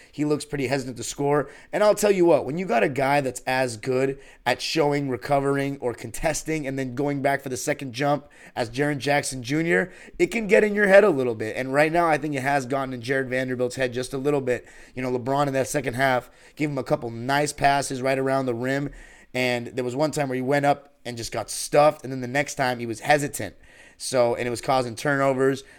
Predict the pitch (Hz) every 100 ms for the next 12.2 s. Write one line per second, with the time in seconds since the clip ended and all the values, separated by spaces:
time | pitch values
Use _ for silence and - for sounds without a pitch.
0 | - - 143 135 120 123 139 123 120 117
1 | 117 123 139 120 98 - - - _ -
2 | 139 120 110 - _ - 160 156 127 151
3 | 160 160 - 160 156 135 117 147 143 151
4 | 143 147 151 147 - - - _ 139 135
5 | 131 104 160 175 175 151 160 151 123 147
6 | 143 143 135 - - _ _ - 139 135
7 | 117 151 135 - 143 165 135 110 127 147
8 | 156 143 - 139 165 143 135 123 110 -
9 | - _ 131 131 120 131 151 - 147 139
10 | 143 139 - 131 123 139 139 127 113 104
11 | 104 143 147 151 139 135 127 - 143 143
12 | 135